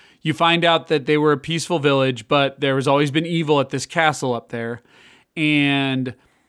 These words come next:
something's gone awry, and now the Lycans are out. So there were werewolves in this area,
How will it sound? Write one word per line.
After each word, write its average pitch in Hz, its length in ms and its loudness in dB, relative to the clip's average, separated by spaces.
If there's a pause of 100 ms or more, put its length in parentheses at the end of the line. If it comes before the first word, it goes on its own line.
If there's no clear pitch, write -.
(160)
something's 170 460 0
gone 165 300 2
awry, 127 720 2
and 135 560 0
now 139 300 2
the 131 100 -2
Lycans 123 640 -2
are 107 120 -6
out. - 340 -12
So 123 580 0
there 139 180 0
were 147 80 2
werewolves 196 540 2
in 190 80 0
this 175 160 -2
area, 160 580 2